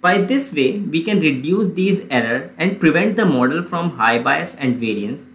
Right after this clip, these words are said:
or overfitting and underfitting. Further, we have some techniques to reduce this error,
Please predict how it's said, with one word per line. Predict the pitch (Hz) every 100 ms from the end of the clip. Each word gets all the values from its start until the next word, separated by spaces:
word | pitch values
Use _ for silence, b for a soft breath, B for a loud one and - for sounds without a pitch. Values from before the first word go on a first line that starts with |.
| - -
or | 202 202
overfitting | 196 170 214 - 160 190
and | 214 202
underfitting. | 127 117 107 104 - 101 -
Further, | - 220 190 147 165 - - -
we | 180
have | 233 233
some | 247 254 247
techniques | 165 - 175 208 220 -
to | 208
reduce | 180 139 135 175 180
this | 190 190 -
error, | 120 113 113 -